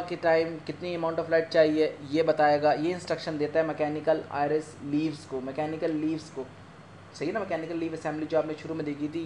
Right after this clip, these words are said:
ये आईआरएस जो instruction देता है कि हाँ भाई, मिसाल के तौर पे आप समझ लें कि आप घर के मालिक हैं और आप main gate के,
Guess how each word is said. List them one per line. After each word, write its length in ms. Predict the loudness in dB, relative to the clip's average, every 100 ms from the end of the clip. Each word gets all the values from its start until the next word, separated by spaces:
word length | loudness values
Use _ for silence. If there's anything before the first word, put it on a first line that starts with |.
| -2
ये 60 |
आईआरएस 380 | 0 2 0 0
जो 120 | -4
instruction 440 | -8 -6 -8 -8 -8
देता 220 | -2 -2
है 80 | -2
कि 80 | -6
हाँ 160 | -6
भाई, 160 | -6 -8 -10 -16 -8
मिसाल 260 | 0 2 2
के 80 |
तौर 180 | 2 0
पे 120 | 4
आप 180 | 2 2
समझ 240 | 0 -2 -2
लें 180 | -4 -2
कि 100 | 2
आप 240 | 2 0 -4
घर 100 | -6
के 120 | -4
मालिक 360 | -2 0 0 0
हैं 60 |
और 100 | 0
आप 200 | 2 0 0
main 280 | -4 -2
gate 240 | -2 -2 -2
के, 180 | -4